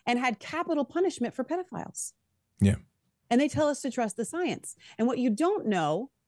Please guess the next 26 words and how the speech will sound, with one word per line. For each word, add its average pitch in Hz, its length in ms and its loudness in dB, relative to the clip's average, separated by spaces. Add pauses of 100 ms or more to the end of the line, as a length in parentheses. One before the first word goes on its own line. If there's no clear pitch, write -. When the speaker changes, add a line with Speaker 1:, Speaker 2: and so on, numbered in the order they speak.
(200)
Speaker 1:
and 226 140 0
I 233 60 2
know 262 120 0
it 240 60 -4
makes 247 200 -4
people 269 280 -4
uncomfortable 247 600 -2
to 220 100 -4
talk 262 260 -4
about, 202 280 0
is 208 140 -2
the 208 80 -2
connection 247 560 -2
from 196 360 -2 (220)
this 247 320 0
false 285 300 -4
science 233 680 -4 (580)
to 214 100 -2
your 254 220 2
dad's 277 400 -2
Playboy, 214 640 0 (680)
to 226 100 0
why 214 180 0
you're 214 280 0
messed 285 360 -2
up, 269 300 -2